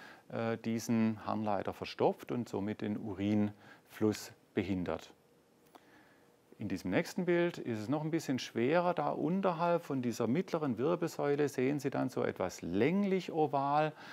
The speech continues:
einen Stein, der befindet sich im Harnleiter, unmittelbar vor der Blase, führt aber eben auch zu einem solchen Rückstau zur Niere.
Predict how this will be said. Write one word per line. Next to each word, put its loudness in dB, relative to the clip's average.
einen 2
Stein, 0
der 4
befindet -2
sich -8
im -6
Harnleiter, 2
unmittelbar 6
vor 4
der 2
Blase, 2
führt -2
aber 0
eben 0
auch 6
zu -2
einem 0
solchen 0
Rückstau 2
zur 0
Niere. -2